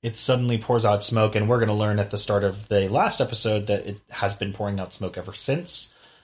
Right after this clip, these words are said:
Um, the hand also specifically is knocked, basically, so it looks like a hand bursting out of the ground and reaching up with an, with a sort of open, ready to grab, um, hand towards the sky. And I don't think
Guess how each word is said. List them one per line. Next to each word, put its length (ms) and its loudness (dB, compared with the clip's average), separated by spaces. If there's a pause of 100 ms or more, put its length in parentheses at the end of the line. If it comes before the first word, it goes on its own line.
(140)
Um, 200 2
the 100 0
hand 300 4
also 320 4
specifically 840 0
is 160 -2
knocked, 720 0
basically, 800 0
so 160 0
it 100 -4
looks 260 0
like 160 -4
a 60 -4
hand 400 -2
bursting 380 -2
out 120 2
of 120 -6
the 80 -4
ground 560 0 (400)
and 260 -2
reaching 400 0
up 380 4
with 200 -2
an, 220 -8 (100)
with 240 -4
a 60 -8
sort 180 -2
of 200 -6
open, 400 0
ready 260 2
to 140 -4
grab, 540 -2 (500)
um, 380 -2
hand 520 -4 (180)
towards 420 -4
the 80 -12
sky. 640 -4 (440)
And 160 2
I 240 2
don't 240 0
think 240 -2